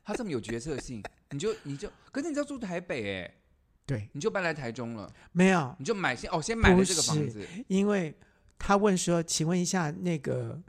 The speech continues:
Speaker 2: 这个一坪多少？”他说：“哦，这现在已经涨起来，不好意思，现在就十一点九万一坪。”
Speaker 1: What？
Speaker 2: <laughs> 你知道
Speaker 1: 十一点九万，这好像不用钱呢。
Speaker 2: 你，对，你是不是听到十一点九万的这件事情的时候，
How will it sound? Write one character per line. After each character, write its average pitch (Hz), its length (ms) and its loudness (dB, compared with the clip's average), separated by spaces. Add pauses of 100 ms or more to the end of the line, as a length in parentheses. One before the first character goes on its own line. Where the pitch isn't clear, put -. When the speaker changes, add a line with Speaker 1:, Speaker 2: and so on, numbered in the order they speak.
(640)
Speaker 2:
这 190 260 2
个 147 160 -6
一 170 120 0
坪 131 300 2
多 123 200 0
少？” - 320 -6 (1120)
他 160 100 -4
说 160 280 -4
：“哦， - 80 -10 (340)
这 - 140 -2
现 156 180 0
在 135 40 0
已 123 40 -2
经 120 140 -4
涨 107 220 -2
起 - 200 -10
来， 92 140 -12
不 - 120 0
好 120 140 -2
意 117 120 -6
思， - 260 -6
现 156 260 -4
在 135 120 -6
就 - 80 -14
十 - 240 -4
一 147 120 -2
点 120 220 -4
九 107 220 0
万 107 200 -4
一 107 80 -6
坪。” 196 140 -8
Speaker 1:
What？ 415 140 0 (1600)
Speaker 2:
<laughs> - 60 -12
你 147 160 -2
知 139 80 2
道 190 80 6
Speaker 1:
十 185 220 0
一 285 160 0
点 226 220 -2
九 196 200 2
万， 214 240 0
这 254 80 0
好 220 100 2
像 175 140 6
不 175 80 -6
用 202 160 -2
钱 120 240 -4
呢。 110 80 -4
Speaker 2:
你， 107 60 -4
对， 190 140 4
你 - 100 -4
是 165 120 -6
不 202 80 -4
是 226 60 0
听 - 240 0
到 196 140 4
十 - 200 0
一 156 80 2
点 147 200 0
九 127 180 2
万 139 220 0
的 135 80 -4
这 143 160 0
件 139 160 0
事 143 120 -4
情 123 200 -4
的 117 60 -4
时 110 180 -4
候， 117 260 -6